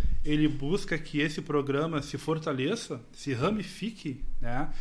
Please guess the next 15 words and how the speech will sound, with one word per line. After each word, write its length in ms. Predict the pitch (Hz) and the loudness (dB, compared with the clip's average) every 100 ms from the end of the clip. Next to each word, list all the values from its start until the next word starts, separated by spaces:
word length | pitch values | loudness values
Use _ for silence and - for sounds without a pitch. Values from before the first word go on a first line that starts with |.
| - - 147 | -2 -4 -4
E 260 | 175 226 | -4 -4
se 200 | - 180 | -6 -4
multiplique 840 | 165 202 214 - - 190 196 - - - - - - - - | -2 -2 -4 -8 -6 -6 -6 -10 -18 -6 4 8 10 8 4
durante 560 | - 156 180 160 175 - | 2 2 2 2 0 0
a 20 | |
existência. 640 | 185 185 185 - 175 180 | 0 0 -2 -4 -4 -2
Por 180 | 147 - | 2 4
quê? 240 | - 139 - - - - - - - - | 6 6 4 0 4 6 8 6 2 -2
Porque 280 | 185 - 226 | -4 -4 -2
é 180 | 220 | 0
uma, 600 | 254 262 254 226 180 143 135 | 2 2 2 2 0 -2 -4
é 100 | 160 | -4
um 100 | 226 | -4
fator, 560 | - 196 190 160 196 | -2 -4 -2 -2 2
é, 380 | 165 147 135 123 | 4 4 2 -2